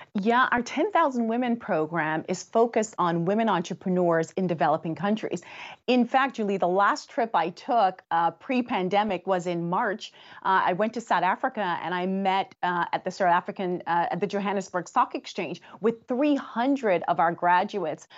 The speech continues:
of ten thousand, uh, women from across South Africa who had gra-, uh, gathered in Johannesburg. And what we're seeing in that particular program is a couple of things. One is we decided to launch the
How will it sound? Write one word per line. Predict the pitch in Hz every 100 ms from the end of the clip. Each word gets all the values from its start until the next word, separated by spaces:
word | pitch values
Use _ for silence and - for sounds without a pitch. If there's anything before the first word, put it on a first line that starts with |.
| - -
of | 170
ten | - 196
thousand, | 190 175 175 180 175 -
uh, | 160
women | 170 233 247 190 196 - -
from | 202
across | 190 - - 208 233 -
South | 175
Africa | 170 170 180 190
who | 175 196
had | 202 147
gra-, | 175 170 175
uh, | 170 170 -
gathered | 185 190 196
in | 170 170
Johannesburg. | 170 160 214 247 - - - - - -
And | 214
what | 277 508
we're | 415
seeing | - 269 254 226
in | - 196
that | 196 392
particular | - - 262 190
program | 175 - 202 190 165 156 160
is | 196
a | 202
couple | - 190 180
of | 175
things. | - 135 170 - - -
One | 226 381 392
is | 208 196 - -
we | 190 302
decided | 427 - - 220 226 214 196 -
to | - 185
launch | 170 165 214 311
the | -